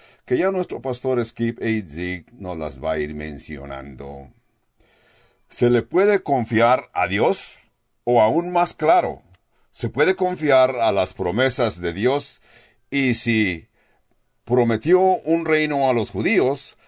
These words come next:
¿acaso el hecho de que ellos negaron a Cristo cancela las promesas hechas a ellos?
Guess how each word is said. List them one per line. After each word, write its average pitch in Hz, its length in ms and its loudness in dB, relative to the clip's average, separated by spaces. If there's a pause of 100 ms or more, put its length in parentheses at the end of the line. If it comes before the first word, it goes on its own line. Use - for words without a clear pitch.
(120)
¿acaso 117 600 2
el 95 80 2
hecho 117 320 2
de 101 160 0
que 101 140 2
ellos 107 280 0
negaron 104 600 0
a 90 120 -2
Cristo 113 600 -2 (100)
cancela 175 840 0 (420)
las 104 260 2
promesas 123 760 -2 (100)
hechas 156 520 2 (100)
a 117 300 -4
ellos? 180 880 0